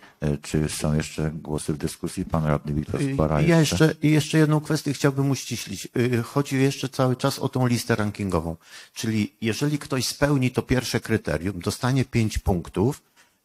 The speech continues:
Speaker 2: i w efekcie później kolejnych tych kryteriów zbierze tych punktów mniej, to on będzie niżej na tej liście niż ten, kto tego kryterium nie spełni, a w pozostałych kryteriach tych punktów uzbiera więcej.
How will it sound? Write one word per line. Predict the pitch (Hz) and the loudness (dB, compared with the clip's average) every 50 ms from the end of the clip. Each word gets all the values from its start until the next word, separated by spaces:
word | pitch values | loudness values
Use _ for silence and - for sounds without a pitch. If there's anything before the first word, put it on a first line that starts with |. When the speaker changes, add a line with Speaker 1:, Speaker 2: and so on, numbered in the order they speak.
| _ _ | _ _
Speaker 2:
i | 131 117 | 2 2
w | 110 - - - _ | 2 0 -12 -2 _
efekcie | 110 - - 135 131 - - - - 117 | -2 0 2 0 0 0 -4 -4 -4 -4
później | - _ - 139 143 - - 107 98 90 87 87 82 _ _ _ _ _ - _ _ _ | 0 _ 4 4 4 4 2 2 4 4 2 2 -2 _ _ _ _ _ -20 _ _ _
kolejnych | _ - 104 113 131 147 139 117 101 - | _ 2 4 4 4 4 4 2 0 0
tych | - - 98 _ | -2 -6 -6 _
kryteriów | - - 98 - - 95 87 87 87 80 - - - _ _ _ | -4 -4 -4 -2 -2 -4 -4 -2 -4 -8 -8 -12 -20 _ _ _
zbierze | - - 95 87 110 117 123 - 120 | -8 -8 -4 0 0 0 0 0 -4
tych | - - 107 - | -4 -4 -6 -4
punktów | _ - 120 120 110 - - 117 95 | _ 2 2 2 2 0 -2 -2 2
mniej, | 107 117 110 104 98 92 87 85 82 95 110 156 165 - _ _ _ _ _ _ | 4 4 4 6 6 6 4 6 6 4 4 2 0 -4 _ _ _ _ _ _
to | - 113 - | -2 0 2
on | 131 135 135 139 135 | 2 2 2 2 0
będzie | 135 - 117 123 123 117 107 131 143 | 2 2 2 2 2 0 2 2 2
niżej | 127 143 185 208 170 110 104 110 104 | 4 4 6 6 4 6 6 4 4
na | 104 104 107 107 | 6 4 4 4
tej | - 113 110 98 | 4 2 2 4
liście | 95 98 90 - - 165 | 2 0 0 0 -4 -2
niż | 165 160 143 131 - | 0 0 0 -2 0
ten, | - 151 160 165 | 0 0 0 0
kto | - - - 156 151 | -2 -2 -2 -2 -2
tego | 151 151 139 139 139 139 | -2 -6 -8 0 0 0
kryterium | 127 - 147 135 - 139 131 120 123 117 | 0 0 -4 -2 0 0 0 0 0 0
nie | 131 151 | 0 -2
spełni, | 175 - - 196 180 180 190 190 180 - | -2 0 2 2 2 2 0 -2 -2 -4
a | 135 | -6
w | - - | -6 -2
pozostałych | - 139 113 123 113 - - 151 165 160 | -4 -2 -2 -2 -4 -2 0 0 0 -2
kryteriach | - 143 123 _ 139 135 139 143 139 - | -4 -8 -6 _ -2 -2 -2 -2 -6 -6
tych | _ _ - 131 | _ _ -8 -8
punktów | _ _ - 123 117 - - 131 - - | _ _ 0 0 0 -4 -6 -8 -6 -6
uzbiera | 127 113 113 113 127 123 123 113 | -10 -10 0 2 4 4 4 4
więcej. | 104 92 85 110 - - | 4 2 0 0 -6 -10